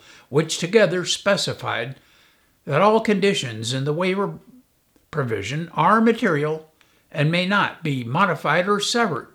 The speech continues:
either in whole or in part, and that if the waiver provision was found unenforceable, then the entirety of the arbitration agreement was null and void.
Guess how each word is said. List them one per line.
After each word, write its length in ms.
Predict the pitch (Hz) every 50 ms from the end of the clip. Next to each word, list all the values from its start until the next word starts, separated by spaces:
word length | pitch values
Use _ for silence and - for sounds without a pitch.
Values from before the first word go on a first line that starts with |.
| _ _ _ _ _ _ _
either 380 | - 120 113 117 131 170 196 214
in 80 | 214
whole 400 | 165 127 135 123 123 127 135 143 - -
or 200 | 147 160 190 214
in 120 | 226 202
part, 360 | - 135 113 104 107 - - _ _ _ _ _ _ _ _ _ _ _ _ _ -
and 180 | - 151 127 127
that 140 | 127 123 123
if 160 | 131 113 -
the 80 | 135
waiver 380 | 127 123 151 185 208 208 214 196
provision 520 | - - 180 151 147 156 147 139 160 151
was 200 | 131 131 120 -
found 400 | - - 139 139 139 135 135 - - -
unenforceable, 960 | - 160 185 202 190 156 - 214 240 254 226 - 180 135 120 135 147 156 147
then 360 | 151 160 170 170 165 180 185 - - - _ _ _ _ _ _ _ _ _ -
the 180 | - 143 147
entirety 680 | 147 143 135 147 - - 196 208 202 196 180 170 190 190
of 140 | 196 185 165
the 120 | 180 180 180
arbitration 680 | 175 170 156 170 160 165 - 165 160 147 - - 156
agreement 580 | 139 127 160 160 151 127 120 131 135 - - 135
was 560 | 151 190 196 156 127 143 147 123 - - _ _ _ _ - -
null 560 | 151 160 185 170 120 98 95 101 107 - -
and 240 | - 147 120 113 104
void. 480 | 107 135 135 120 113 - - - -